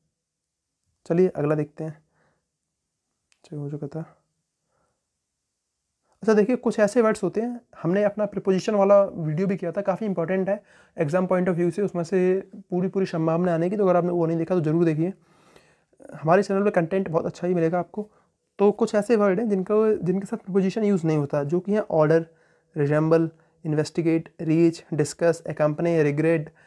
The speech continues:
इन शब्दों के गलत और सही प्रयोग नीचे वाक्य में देखिए। जैसे कि he ordered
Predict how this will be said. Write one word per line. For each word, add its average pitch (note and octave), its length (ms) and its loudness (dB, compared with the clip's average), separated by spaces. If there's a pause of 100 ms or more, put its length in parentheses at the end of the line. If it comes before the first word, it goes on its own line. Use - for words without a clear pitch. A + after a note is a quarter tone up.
(220)
इन A3+ 120 0
शब्दों G#3 320 0
के A#3 100 2
गलत G3 300 2
और - 80 0
सही G3+ 260 -2
प्रयोग A3 360 -2
नीचे F3 200 0
वाक्य E3+ 200 -2
में D#3 60 0
देखिए। D3 160 0
जैसे E3 200 -6
कि F#4 100 -8 (480)
he G3+ 160 0
ordered F#3 320 4